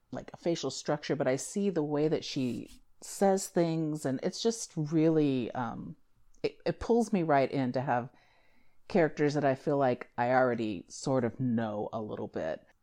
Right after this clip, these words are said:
And I enjoyed all of the sidekick characters, even as much as I kinda, like,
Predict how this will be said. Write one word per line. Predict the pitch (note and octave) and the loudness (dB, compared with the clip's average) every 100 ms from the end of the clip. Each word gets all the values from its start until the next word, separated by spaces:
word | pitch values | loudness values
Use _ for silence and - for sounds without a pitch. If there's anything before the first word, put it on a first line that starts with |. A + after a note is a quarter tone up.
| - | -4
And | E3 D#3+ D#3 D3+ C#3+ C#3+ C#3 - _ - - - - | 0 4 4 4 2 0 -2 -6 _ -10 -10 -6 2
I | F3+ A#3+ C4 B3 F3 _ _ - | 4 6 4 0 -4 _ _ -4
enjoyed | F3 E3+ F3+ E3+ F3 - | -2 0 4 6 6 4
all | A#2+ D3+ D#3+ | 4 4 4
of | E3+ | 2
the | E3+ | 0
sidekick | D3 D3+ C#3+ - D#3 - | 0 2 0 0 -4 -2
characters, | D3 C#3 - - | -2 -2 -4 -2
even | G#3+ G#3+ | 2 2
as | F#3+ | 2
much | F#3 E3 | 0 0
as | E3+ | 2
I | D3+ | 0
kinda, | - E3 D3+ | 2 0 2
like, | C#3+ B2+ | 2 0